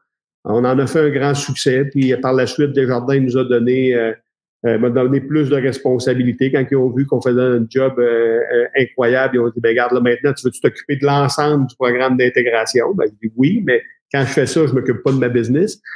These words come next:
Ben, ils ont dit, « Parfait, ben, on va, tu vas pouvoir amener du monde parce que tu nous amènes du bon monde, mais viens prendre des morceaux de, de, de ce programme d'intégration-là. » Fait que là, j'ai, j'ai eu de la place pour grandir, donc partager un peu avec, euh,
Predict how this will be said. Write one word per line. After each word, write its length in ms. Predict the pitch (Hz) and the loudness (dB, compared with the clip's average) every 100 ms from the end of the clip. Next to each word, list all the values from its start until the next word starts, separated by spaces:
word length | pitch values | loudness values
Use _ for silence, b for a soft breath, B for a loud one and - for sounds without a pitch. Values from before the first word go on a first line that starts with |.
| B | B
Ben, 80 | 107 | -2
ils 60 | 107 | 0
ont 40 | |
dit, « 120 | 107 - | 0 -4
Parfait, 260 | 113 175 | 0 0
ben, 160 | 127 107 - _ _ - | 2 -2 -8 _ _ -8
on 100 | 107 | -2
va, 120 | 120 120 | -2 -2
tu 80 | 117 | -6
vas 60 | |
pouvoir 220 | 101 143 131 | 0 0 2
amener 200 | 131 135 | 2 0
du 100 | 120 | 0
monde 280 | 139 240 | 0 0
parce 120 | 208 143 | -2 -2
que 80 | |
tu 140 | 131 139 | -2 0
nous 120 | 127 | 0
amènes 240 | 131 139 | 2 0
du 100 | 127 | 0
bon 180 | 127 123 | 0 0
monde, 260 | 127 135 117 | 2 0 2
mais 100 | 110 | 0
viens 200 | 117 131 | 2 0
prendre 280 | 131 135 135 | 0 -2 2
des 100 | 127 | 2
morceaux 440 | 120 - - 143 | 0 -2 -2 0
de, 240 | 135 113 110 | 0 0 0
de, 200 | 110 110 | -2 -2
de 60 | 113 | -4
ce 160 | - | -4
programme 480 | 120 123 120 127 127 | -2 -2 0 0 0
d'intégration-là. » 920 | 120 120 117 117 117 - 123 117 127 180 | 0 0 0 0 -2 0 0 2 0 -2
Fait 80 | - | -2
que 60 | 139 | 0
là, 60 | |
j'ai, 160 | 120 117 b b b _ 113 | 0 -4 b b b _ -2
j'ai 80 | |
eu 80 | 120 | 0
de 60 | 123 | 0
la 100 | 113 | 0
place 320 | 147 143 139 | 0 0 0
pour 160 | 135 123 | -2 0
grandir, 540 | 127 127 123 131 156 | 0 0 0 0 0
donc 200 | 117 - | -2 -4
partager 500 | 127 - 123 120 135 | -6 -2 -2 0 0
un 120 | 123 | 0
peu 300 | - 135 135 | 0 0 0
avec, 320 | 120 117 - | 0 -2 0
euh, 220 | 117 110 | 0 0